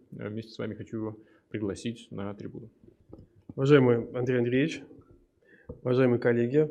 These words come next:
Speaker 2: прежде всего я хотел поблагодарить за возможность,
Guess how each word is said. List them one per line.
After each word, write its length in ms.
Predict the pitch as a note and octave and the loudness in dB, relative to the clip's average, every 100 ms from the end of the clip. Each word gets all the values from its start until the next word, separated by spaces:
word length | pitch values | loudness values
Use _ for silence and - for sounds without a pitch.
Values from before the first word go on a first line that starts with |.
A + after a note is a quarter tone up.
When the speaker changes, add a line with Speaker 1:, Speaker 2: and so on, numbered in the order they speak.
| D3+ | -4
Speaker 2:
прежде 240 | C3 A#2+ A#2 | -8 -6 -6
всего 540 | - B2 A#2+ A#2 - - - - _ _ _ _ | -2 2 4 4 2 -10 -20 -20 _ _ _ _
я 120 | B2 | -4
хотел 320 | C3 B2 A#2+ | -2 2 2
поблагодарить 800 | A#2+ A#2 B2 A#2 C3+ C3 G#2+ - - | 2 -2 0 6 6 6 2 -4 -8
за 280 | A2+ A#2 | -2 2
возможность, 720 | A2+ A#2+ B2 A#2+ G#2+ G#2 - | 4 4 4 2 2 -4 -8